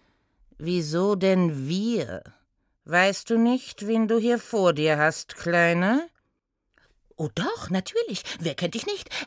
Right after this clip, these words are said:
Aber ich bin deine neue Praktikantin. Anordnung der Oberinspektorin. Das ist Teil der Ausbildung. Lernen von den Großen. Also, was ist passiert?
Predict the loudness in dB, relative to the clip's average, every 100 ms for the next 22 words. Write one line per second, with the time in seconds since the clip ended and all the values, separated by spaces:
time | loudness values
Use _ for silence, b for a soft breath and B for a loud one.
0 | B -2 -2 -4 B -10 -6 -2 2 2
1 | 2 0 -2 -6 -6 -4 -4 -6 -10 -14
2 | B B -6 -6 -2 -2 0 0 0 0
3 | 0 0 0 0 -2 -6 -8 -8 -8 -8
4 | -10 -12 -14 -10 -8 -6 -6 -6 -6 -4
5 | -4 -4 -6 -8 -8 -8 B B 0 2
6 | 2 2 2 2 2 0 2 2 2 2
7 | 2 -4 -10 B -4 -2 -2 -6 -12 -6
8 | 0 2 2 -2 -4 -4 -4